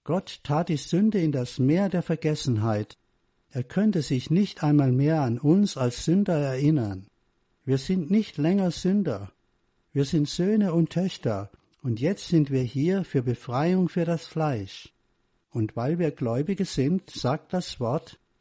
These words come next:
das Wort, das Christus uns hinterlassen hat, sagt, „Diese Zeichen werden denen folgen, die da glauben. Wenn sie ihre Hände auf die Kranken legen, werden sie gesund werden.“ Und dies tun wir,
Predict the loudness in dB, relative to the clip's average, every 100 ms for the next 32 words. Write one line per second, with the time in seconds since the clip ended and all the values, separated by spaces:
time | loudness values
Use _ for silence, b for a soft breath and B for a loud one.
0 | _ -6 -6 -4 -2 -2 -2 -8 -20 _
1 | -8 -8 -8 -2 -2 -2 -4 -6 0 2
2 | 2 2 0 2 0 0 -2 -2 -4 -6
3 | -14 _ _ _ -10 -4 -2 -2 -8 _
4 | _ _ _ _ _ -4 -2 -2 -8 -4
5 | -2 0 0 0 0 -2 -4 -4 -2 0
6 | 0 0 0 -2 0 0 -2 -2 -2 -2
7 | -2 -2 -2 -6 -10 -16 _ _ _ _
8 | _ 0 2 2 -2 0 0 2 2 2
9 | 0 -4 -6 -6 0 0 2 2 2 -2
10 | 0 -2 -2 -8 _ -6 -2 0 0 -2
11 | -2 -2 -2 2 2 2 -2 -4 -6 -8
12 | -12 _ _ _ _ _ -4 -2 0 -2
13 | -2 -2 2 4 4 2 -2 -6